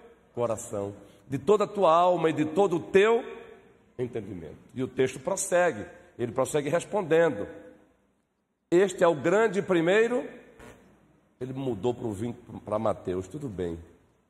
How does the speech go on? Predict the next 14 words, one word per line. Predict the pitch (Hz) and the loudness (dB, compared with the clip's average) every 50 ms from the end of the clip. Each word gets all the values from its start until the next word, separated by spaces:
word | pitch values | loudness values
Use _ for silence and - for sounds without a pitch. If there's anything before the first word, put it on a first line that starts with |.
| _ _ - | _ _ -20
fique | - 120 - | -18 -18 -16
tranquilo. | - - 120 107 92 - - 87 85 85 80 80 - - - _ _ _ - | -10 -6 -6 -6 -6 -6 -8 -8 -8 -8 -10 -12 -16 -18 -20 _ _ _ -8
<laughs> | - 110 110 - - - - - - - - - _ _ _ _ _ _ _ _ _ _ _ _ _ _ _ _ _ _ _ _ _ _ _ _ _ _ - | -8 -8 -8 -6 -8 -10 -10 -10 -12 -20 -20 -20 _ _ _ _ _ _ _ _ _ _ _ _ _ _ _ _ _ _ _ _ _ _ _ _ _ _ -6
O | - | -6
segundo | - - 175 185 156 214 240 233 | -2 -2 -2 0 2 2 2 2
semelhante | 226 - 214 196 196 185 185 185 180 - 190 | 2 0 4 4 4 4 4 2 2 2 2
a | 165 | 4
este | 170 185 185 185 - 185 165 | 4 2 0 0 0 4 4
é: | 165 | 4
"Amarás | 180 170 170 160 165 185 180 | 4 4 4 4 4 4 2
o | 185 | 2
teu | 185 185 180 165 | 0 2 0 2
próximo | 131 151 175 180 - 160 170 151 | 4 4 4 4 2 0 -4 -2
como | - 180 190 208 220 233 247 262 - - - | 2 4 4 4 6 4 2 2 0 -6 -16